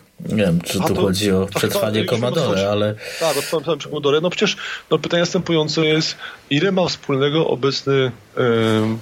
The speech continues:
Speaker 2: em, Mac O S z tym systemem sprzed trzydziestu lat, no?
Speaker 1: No tak, to jest legendarne. Albo ile ma wspólnego obecny Windows z, z tym, no, no dobra, no
Speaker 2: Z Windowsem
Speaker 1: jakoś tam
Speaker 2: trzy jeden, o. Wtedy był właśnie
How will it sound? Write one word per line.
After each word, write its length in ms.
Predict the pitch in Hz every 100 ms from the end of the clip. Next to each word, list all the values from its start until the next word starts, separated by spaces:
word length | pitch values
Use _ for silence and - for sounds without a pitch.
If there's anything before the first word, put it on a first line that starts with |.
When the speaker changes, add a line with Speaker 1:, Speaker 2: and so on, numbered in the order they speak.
| - - - - -
Speaker 2:
em, 260 | 113 110
Mac 180 | 120 135 -
O 180 | 120 123
S 240 | 139 - - - - - - 123
z 200 | 123 -
tym 140 | 147
systemem 340 | 143 - 139 135
sprzed 180 | - 131
trzydziestu 280 | 143 -
lat, 200 | 110 104
no? 160 | 104 117 - - - - - - - 107
Speaker 1:
No 80 | 117
tak, 240 | 101 85
to 80 | 95
jest 140 | 95
legendarne. 640 | 101 95 98 98 98 95 107
Albo 240 | 107 113
ile 280 | 120 113 107
ma 120 | 107
wspólnego 680 | 107 117 107 107 107 107 101
obecny 500 | 95 104 104 - 104
Windows 380 | 113 107 98 98
z, 960 | - - - - - - - - - - - - - -
z 100 | -
tym, 140 | 110
no, 140 | 113 95 -
no 140 | 131
dobra, 320 | 131 110 92
no 60 | 87
Speaker 2:
Z 40 |
Windowsem 180 | 104 107 98
Speaker 1:
jakoś 60 |
tam 80 | -
Speaker 2:
trzy 100 | -
jeden, 200 | 107 110
o. 160 | 110 98 - - -
Wtedy 280 | - 147
był 100 | 131
właśnie 320 | 110 101 113